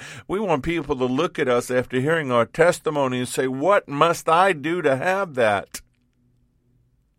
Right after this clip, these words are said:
I know I've told you this story, but it, it ex-, matches it exactly. A person that Deb used to work for that became a friend, an author in New York, of somebody that I met and became friendly with.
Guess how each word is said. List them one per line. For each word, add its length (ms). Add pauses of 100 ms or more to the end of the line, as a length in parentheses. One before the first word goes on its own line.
(1200)
I 80
know 160
I've 80
told 300
you 60
this 180
story, 260
but 140
it, 160
it 260
ex-, 260
matches 520
it 100
exactly. 640
A 80
person 440
that 280 (2750)
Deb 360
used 240
to 80
work 320
for 180
that 120
became 340
a 80
friend, 340
an 100
author 380
in 80
New 80
York, 540
of 160
somebody 300
that 140
I 140
met 200
and 100
became 360
friendly 440
with. 380